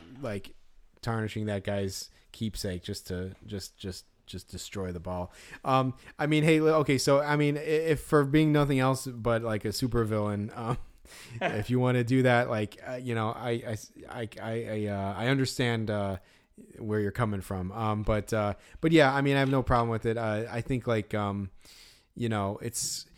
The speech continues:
I think it's like, where do you draw the line sometimes too? 'Cause I think, like, um, w-, I think for pitchers, there's a lot there. There's, like, you know, first strikeout, first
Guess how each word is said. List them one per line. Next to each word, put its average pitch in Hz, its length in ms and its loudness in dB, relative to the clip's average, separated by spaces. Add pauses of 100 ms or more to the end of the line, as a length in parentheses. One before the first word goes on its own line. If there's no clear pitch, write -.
(300)
I 147 100 4
think 175 220 2
it's 160 160 2
like, 139 160 4
where 139 420 2
do 160 80 2
you 143 60 6
draw 135 320 4
the 120 100 0
line 123 540 0
sometimes 170 560 -2
too? 165 180 2
'Cause 147 120 0
I 135 80 2
think, 180 280 -2
like, 165 340 -2
um, 110 500 0 (1300)
w-, 156 220 -12 (120)
I 156 100 2
think 233 180 0
for 170 140 2
pitchers, 120 560 6
there's 110 200 0
a 110 60 2
lot 101 380 0 (220)
there. 98 520 -4
There's, 107 240 0
like, 101 300 -2
you 110 80 0
know, 104 80 0
first - 400 -2
strikeout, 127 680 2 (220)
first - 440 -2